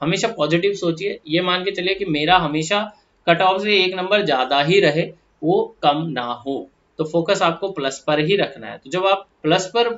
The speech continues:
focus रखेंगे तो आप ये सारी चीजें रट लेंगे। ध्यान रखिए कि अगर हमारे पास course material के लिए चार सौ पेज का material है, तो चार सौ पेज का material मैं क्यों ना इसे टू हंड्रेड परसेंट लगाकर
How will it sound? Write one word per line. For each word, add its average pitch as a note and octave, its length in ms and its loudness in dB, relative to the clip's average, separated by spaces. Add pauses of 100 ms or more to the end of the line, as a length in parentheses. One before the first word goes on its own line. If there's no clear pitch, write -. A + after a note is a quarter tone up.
focus G#3 280 -4
रखेंगे A3+ 340 -6 (320)
तो D#3+ 60 -2
आप E3+ 160 2
ये G3 80 2
सारी A#3 400 2
चीजें G3 300 0
रट C3+ 220 -2
लेंगे। A2+ 320 -10
ध्यान D#3+ 360 0
रखिए G3+ 200 -4
कि A#3+ 240 -8 (360)
अगर E3+ 220 -2
हमारे E3+ 280 2
पास F#3 280 0
course D#3+ 320 -4
material D3 520 -4
के D3+ 100 -8
लिए A#2+ 360 -4
चार C3 340 -2
सौ F#3 260 -8
पेज C3+ 460 -2
का E3+ 560 0 (240)
material E3 460 4
है, G#2+ 140 -10 (460)
तो B3+ 60 0
चार G3+ 400 0
सौ B3+ 160 -4
पेज G#3+ 300 -2
का A#3 140 -2
material F#3 460 -2
मैं G3 260 -4
क्यों F#3 240 -8
ना G3+ 160 -2
इसे F3+ 300 -2
टू F#3 360 -6
हंड्रेड D3+ 340 0
परसेंट D3+ 460 -4
लगाकर C3+ 640 -4